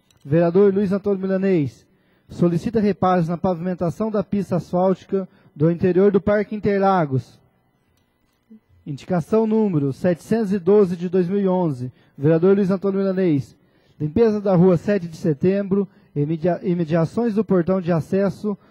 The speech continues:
à Escola Municipal Joaquim Giraldi. Indicação número setecentos e treze de dois mil e onze.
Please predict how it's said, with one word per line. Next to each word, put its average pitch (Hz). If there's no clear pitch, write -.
à 160
Escola 208
Municipal 190
Joaquim 180
Giraldi. 165
Indicação 180
número 220
setecentos 185
e 208
treze 202
de 190
dois 185
mil 202
e 196
onze. 170